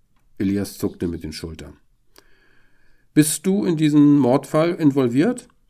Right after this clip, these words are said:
„Kriminalhauptkommissar Pöppelmann leitet die Soko“, sagte Zille, und Elias hörte ihm seine Skepsis an.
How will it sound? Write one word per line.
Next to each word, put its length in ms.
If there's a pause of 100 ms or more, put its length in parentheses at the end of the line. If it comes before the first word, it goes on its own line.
(1080)
„Kriminalhauptkommissar 1120
Pöppelmann 640
leitet 480
die 80
Soko“, 480 (120)
sagte 360
Zille, 380 (200)
und 140
Elias 400
hörte 240
ihm 260
seine 220
Skepsis 560
an. 320